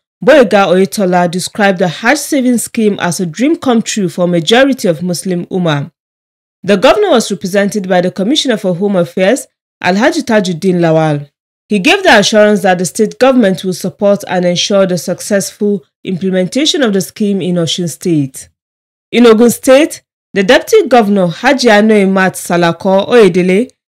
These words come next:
said the state government under the leadership of Prince Dapo Abiodun will continue to support the scheme,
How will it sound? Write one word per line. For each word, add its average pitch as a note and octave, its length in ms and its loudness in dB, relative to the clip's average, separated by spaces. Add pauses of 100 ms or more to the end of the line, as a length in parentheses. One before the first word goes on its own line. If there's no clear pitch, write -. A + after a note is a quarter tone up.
(160)
said G#3+ 240 2
the G#3 100 2
state C#4+ 320 -2
government B3 540 2
under G3+ 240 0
the F#3 100 -2
leadership D4+ 480 -2
of G3 220 -4
Prince F#3 280 -2
Dapo F3 440 -2
Abiodun F#3 580 0 (320)
will F#3+ 120 0
continue D#4 480 2
to - 160 -8
support G3 400 -2
the F#3 80 -2
scheme, G#3 500 -4